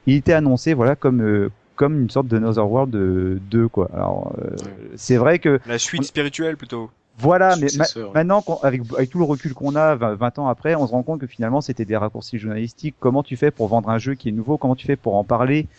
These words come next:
Speaker 2: <laughs>
Speaker 1: Qui est... Ben voilà,
Speaker 3: Mm.
Speaker 1: tu essaies de le rapprocher à quelque chose que les gens connaissent. Donc forcément, les gens connaissaient Prince of Persia, les gens connaissaient, euh,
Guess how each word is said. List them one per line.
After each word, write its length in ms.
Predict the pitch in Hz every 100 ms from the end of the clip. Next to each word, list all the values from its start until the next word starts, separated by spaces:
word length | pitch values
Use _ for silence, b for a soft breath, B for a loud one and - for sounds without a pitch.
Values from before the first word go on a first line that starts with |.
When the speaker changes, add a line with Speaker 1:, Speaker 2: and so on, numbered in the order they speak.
| B
Speaker 2:
<laughs> 300 | 107 B 104
Speaker 1:
Qui 200 | - 117
est... 640 | 113 110 104 104 101 - -
Ben 120 | 110
voilà, 200 | 110 131
Speaker 3:
Mm. 60 | 117
Speaker 1:
tu 240 | 127 127
essaies 180 | 123 151
de 100 | 147
le 80 | 131
rapprocher 460 | 131 127 127 139
à 60 | 156
quelque 180 | 131 -
chose 220 | 147 -
que 80 | 123
les 160 | 110
gens 100 | 113
connaissent. 380 | - 120 110 113
Donc 120 | 104
forcément, 360 | 110 - 117 135
les 100 | 120
gens 120 | 123
connaissaient 340 | 139 117 117
Prince 200 | - 120 120
of 80 |
Persia, 420 | - 104 - 127 139
les 100 | 110
gens 140 | 120
connaissaient, 440 | 120 104 - 107
euh, 600 | 104 98 95 92 95 95